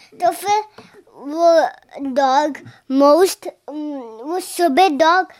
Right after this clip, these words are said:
खेलता है, खाता है, फिर देखता है गाय के लिए,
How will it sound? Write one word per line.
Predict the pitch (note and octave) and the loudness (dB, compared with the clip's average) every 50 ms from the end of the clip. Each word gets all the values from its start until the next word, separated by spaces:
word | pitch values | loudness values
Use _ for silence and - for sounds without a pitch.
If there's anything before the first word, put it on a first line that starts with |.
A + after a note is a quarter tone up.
| _ _ _ _ - | _ _ _ _ -2
खेलता | E4 D#4 D4+ D4+ D#4 - F4+ | 0 2 2 2 2 0 0
है, | F#4 F#4+ G4 | -2 -2 -2
खाता | F#4+ - D#4+ C4+ C4 C#4 - - F#4+ | -4 -6 -4 -4 -6 -4 -4 -4 -2
है, | G4 G4+ F#4+ G4 _ _ _ _ _ | -2 -2 -2 -4 _ _ _ _ _
फिर | _ - - D4+ D#4+ D4+ B3 A3+ G#3+ | _ -10 -6 -6 -4 -4 -6 -8 -10
देखता | B3 C#4 C#4 B3 A#3 C#4 C#4+ C4+ C#4 _ - F4 D4 | -8 -6 -6 -2 0 2 0 0 0 _ -6 -6 -4
है | C#4 C4+ | -4 -6
गाय | B3+ A#3 C4 B3+ B3 A#3+ A3+ | -6 -4 -2 0 0 0 0
के | A#3 - - C4 A3+ G#3+ G#3+ | -2 -4 -6 -4 -4 -4 -6
लिए, | G#3+ - | -8 -10